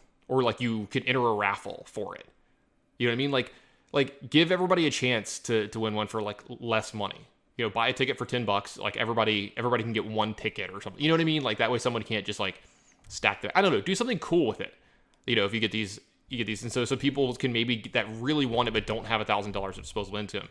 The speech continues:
income can maybe get this. Or, you know, give it out at, like, your R C Q when you, you know, if you're, you're gonna get enough people, you know, charge the extra couple bucks and make it part of the prize, or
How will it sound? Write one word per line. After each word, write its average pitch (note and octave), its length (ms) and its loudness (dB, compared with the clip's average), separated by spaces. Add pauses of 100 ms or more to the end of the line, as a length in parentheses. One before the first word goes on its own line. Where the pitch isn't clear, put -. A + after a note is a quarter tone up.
income G#2+ 380 -4
can G2+ 100 -10
maybe G2 220 -4
get F#2+ 160 -6
this. G2 200 -2 (440)
Or, B2 260 4
you B2+ 120 0
know, G2+ 200 0 (220)
give A#2+ 120 0
it C3 80 6
out C3+ 120 6
at, A#2+ 100 -2
like, A#2+ 180 0
your A#2 280 4
R A#2+ 140 4
C A#2+ 200 -2
Q G2+ 560 -4 (160)
when B2 140 -6
you, G#2 140 -2
you G2+ 120 -4
know, G#2 80 0
if F#2+ 80 -6
you're, A2 160 -2
you're A2+ 160 -4
gonna B2+ 140 2
get B2 100 2
enough A2+ 240 -2
people, A2+ 560 -2
you A#2+ 100 -8
know, G2+ 60 -8
charge G#2+ 300 -4
the A2 80 0
extra G#2+ 260 -4
couple A2 220 -6
bucks - 380 -4
and G#2+ 180 -8
make G#2 180 -6
it A2 40 -6
part A#2 180 -4
of A2 40 -4
the A#2+ 60 -6
prize, G#2+ 440 2
or F#2+ 180 -4